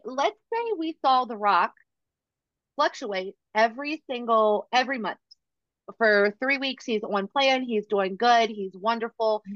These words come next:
everything's perfect. And then the last couple or two weeks into a new program, he is now, "Oh, I'm bloated, I'm lethargic, I'm gross, I'm this,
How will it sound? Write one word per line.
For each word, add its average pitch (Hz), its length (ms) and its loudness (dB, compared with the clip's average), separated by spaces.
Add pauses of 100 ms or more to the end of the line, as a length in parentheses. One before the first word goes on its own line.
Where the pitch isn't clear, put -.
(220)
everything's 262 560 -4
perfect. 220 480 2
And 214 200 0
then 214 280 2 (300)
the 220 80 0
last 233 320 2
couple 233 480 -4 (320)
or 220 160 -2
two 277 260 -12
weeks 247 300 -12 (180)
into 226 360 2
a 202 120 4
new 262 400 0
program, 196 720 0 (300)
he 233 260 -2
is 214 240 0
now, 208 360 -2 (180)
"Oh, 240 260 -2
I'm 202 120 -8
bloated, 214 560 -6
I'm 190 180 -12
lethargic, 196 800 -2
I'm 190 240 -4
gross, 190 580 -2
I'm 180 240 -8
this, 180 160 -2